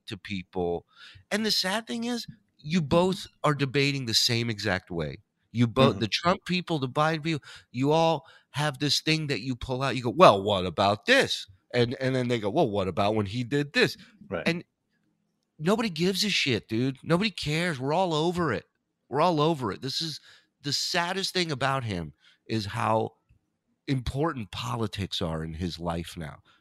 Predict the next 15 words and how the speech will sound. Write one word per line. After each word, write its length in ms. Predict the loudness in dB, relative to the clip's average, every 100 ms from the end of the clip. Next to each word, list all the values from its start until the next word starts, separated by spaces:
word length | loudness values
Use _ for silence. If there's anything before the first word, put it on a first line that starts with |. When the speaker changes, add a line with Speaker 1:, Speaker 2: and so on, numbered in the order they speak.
| _
Speaker 1:
that 140 | -2
Speaker 2:
Right. 80 | 0
Speaker 1:
he's 120 | -2
leaning 460 | -4 -2 -2 -2 0
so 340 | 0 0 0
hard 280 | 0 0 0
into 240 | -4 -8 -8
this, 240 | -8 -6
thinking 420 | -6 -6 -8 -10 -16 _ _ _ _
this, 180 | 0 0
that 300 | 0 -2 0
his 240 | 0 -2 0
"I 180 | 2 4
stand 540 | 4 4 2 0 0
with 240 | -2 -4